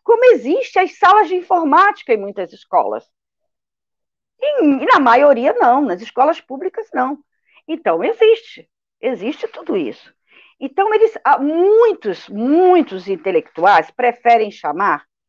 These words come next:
de educação ativa. Isso é, pra mim, pra mim, claro,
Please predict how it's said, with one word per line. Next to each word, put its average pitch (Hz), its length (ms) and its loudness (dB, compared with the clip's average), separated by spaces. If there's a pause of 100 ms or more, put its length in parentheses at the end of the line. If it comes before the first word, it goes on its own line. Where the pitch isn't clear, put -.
(420)
de 160 500 -6 (460)
educação 185 920 -6
ativa. 160 1000 -8 (320)
Isso 285 420 -8 (140)
é, 208 320 4 (340)
pra 330 300 2
mim, 247 480 -6 (400)
pra 170 180 -2
mim, 185 300 -8
claro, 175 560 -2